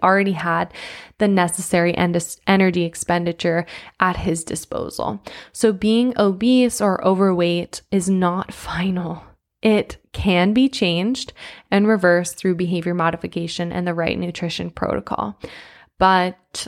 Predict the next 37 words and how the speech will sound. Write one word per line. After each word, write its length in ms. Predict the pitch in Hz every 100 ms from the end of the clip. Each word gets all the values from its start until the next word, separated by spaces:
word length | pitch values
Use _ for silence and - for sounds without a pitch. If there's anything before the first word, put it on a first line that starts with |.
| -
I 160 | 185 180
will 340 | 175 185 240
say 240 | 269 226 196
with 180 | 196 196
the 80 |
nuance 760 | 190 180 180 175 175 180 - - _
from 380 | - 185 180 180
Angus 500 | 175 170 175 170 185
is 140 | 175
that 320 | 175 165 -
fasting 560 | 180 170 170 - 202 190
is 160 | 180
not 260 | 180 170 170
the 180 | 254 254
answer 640 | 185 180 170 - 220 415 _ _ -
<laughs> 400 | 240 220 247 -
and 320 | 214 202 202
can 360 | - 202 196 202 - - -
perpetuate 640 | 233 208 190 185 208 196
a 80 | 185
binge 340 | 180 180 175 -
eating 320 | 185 175 170
behavior 400 | 175 175 175 -
pattern 520 | - - 196 254 269
and 320 | 254 190 190
keep 300 | 190 233 233
you 260 | 233 233 233 233 - - - -
in 140 | 233
a 40 | 233
starving 540 | - 185 180 190 190
and 180 | 190 185
binging 540 | 175 175 170 175 180
cycle. 560 | - - 170 - - 202
So 300 | - 185 175
I 80 | 175
do 360 | 170 185 190
wanna 480 | 185 190 190 190 185